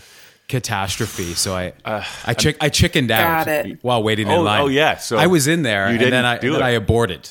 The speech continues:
Speaker 2: Oh,
Speaker 3: Yeah.
Speaker 2: man. I don't, I don't know, uh, Lizzie, has McDonald's gone the way of the kiosk for you guys down
Speaker 3: Yes.
Speaker 2: there yet? Or, okay,
Speaker 3: The
Speaker 2: is
Speaker 3: one
Speaker 2: it the
Speaker 3: next
Speaker 2: long
Speaker 3: to my store has a kiosk,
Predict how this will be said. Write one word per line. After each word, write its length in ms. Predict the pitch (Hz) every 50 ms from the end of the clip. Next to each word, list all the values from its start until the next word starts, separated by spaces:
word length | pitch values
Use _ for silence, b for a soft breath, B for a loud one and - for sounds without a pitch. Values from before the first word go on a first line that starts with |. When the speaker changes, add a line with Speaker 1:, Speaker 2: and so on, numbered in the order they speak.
| - _ _ -
Speaker 2:
Oh, 120 | 110 117
Speaker 3:
Yeah. 160 | 180 160 156
Speaker 2:
man. 200 | 101 101 95 90 -
I 140 | 104 123 135
don't, 140 | 143 - -
I 160 | - - 123
don't 140 | 131 143 139
know, 420 | 135 131 127 127 123 - - - - -
uh, 420 | 107 110 107 107 101 101 98 - -
Lizzie, 600 | 85 117 120 117 110 117 113 113 87 - - 110
has 220 | 107 117 117 104
McDonald's 480 | 117 117 104 127 131 139 143 143 131 117
gone 200 | - 123 120 120
the 60 | 120
way 220 | 107 110 110 113 113
of 140 | 110 98
the 60 | 95 92
kiosk 600 | - - - 113 113 113 117 113 113 - - - - - -
for 180 | - - 117 101
you 220 | 117 113 113 117 107
guys 300 | 113 113 113 117 110 -
down 140 | - 95
Speaker 3:
Yes. 120 | 98 98 - 117 117
Speaker 2:
there 100 | 120 120
yet? 100 | 120 -
Or, 260 | 98 98 95 92 - 95
okay, 180 | 101 - -
Speaker 3:
The 80 | 107 101
Speaker 2:
is 60 | 185
Speaker 3:
one 140 | 196 - -
Speaker 2:
it 20 | 110
the 40 | 214
Speaker 3:
next 140 | 208 208 208 226
Speaker 2:
long 100 | 226 -
Speaker 3:
to 340 | - - 208 202 196 196 190
my 200 | 185 180 175 175
store 380 | 170 - - 180 170 165 156
has 160 | 156 160 156 151
a 60 | 156
kiosk, 600 | - - 156 147 147 147 147 147 - - - -